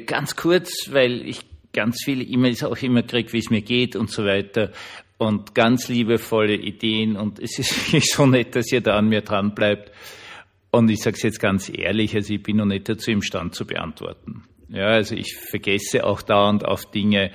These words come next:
Ja, es geht mir im Vergleich zu vor zwei, drei Wochen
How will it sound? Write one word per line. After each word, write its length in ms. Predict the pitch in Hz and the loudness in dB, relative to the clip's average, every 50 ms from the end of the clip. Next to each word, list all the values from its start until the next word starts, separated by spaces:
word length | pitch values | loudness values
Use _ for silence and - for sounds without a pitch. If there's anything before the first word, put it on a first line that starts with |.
| - - - - - - - - - | -10 -18 -18 -16 -18 -18 -18 -14 -10
Ja, 600 | 104 98 82 85 101 - 104 - - - - _ - | -8 -6 -2 2 4 4 4 2 -2 -16 -20 _ -18
es 160 | - - - _ _ _ _ | -16 -16 -18 _ _ _ _
geht 300 | - - 104 98 - - | -10 -8 -8 -8 -4 -2
mir 120 | 120 110 107 | -2 0 0
im 140 | - 107 | -2 -4
Vergleich 600 | - - 110 95 - 92 85 90 92 95 - - - | -2 -2 -4 -4 -2 -2 0 0 0 0 -2 -6 -10
zu 220 | - - 110 98 | -6 -6 -4 -4
vor 260 | 87 - - 98 87 - | -4 -4 -2 -2 -2 -2
zwei, 240 | - - 92 85 85 | -4 -4 -2 -2 -2
drei 380 | - - - 90 90 87 85 | -4 -4 -2 -2 0 0 0
Wochen 1000 | 85 85 87 - - - 95 90 90 90 90 87 87 87 82 76 - - - - | 0 -2 -4 -4 -4 -6 -4 -2 -2 -2 -2 -2 -2 -2 -4 -6 -8 -12 -16 -18